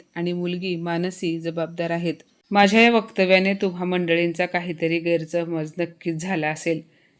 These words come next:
त्याचेही निरसन मी या मृत्यूपत्राद्वारे करत आहे. मी फार नशीबवान आहे, कारण अनिकेत आणि मानसी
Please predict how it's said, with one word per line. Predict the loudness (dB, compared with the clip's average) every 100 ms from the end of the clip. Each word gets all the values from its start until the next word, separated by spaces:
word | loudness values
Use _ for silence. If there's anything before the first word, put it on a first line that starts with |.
| _
त्याचेही | 0 4 4 4
निरसन | 2 2 2 0 -2
मी | 0 0
या | 2
मृत्यूपत्राद्वारे | 2 -2 -4 -6 -4 -2 -2 -2 -2 -2
करत | -2 -4 -2
आहे. | -4 -4 -6 -8 _ _ _ _ _
मी | -4
फार | 0 0 2
नशीबवान | 0 -2 -4 -2 -2 0
आहे, | -2 -2
कारण | -2 -2 -4 -6
अनिकेत | -4 -2 -2 -4 -4
आणि | -4 -4
मानसी | -4 -4 -6 -4 -6 -6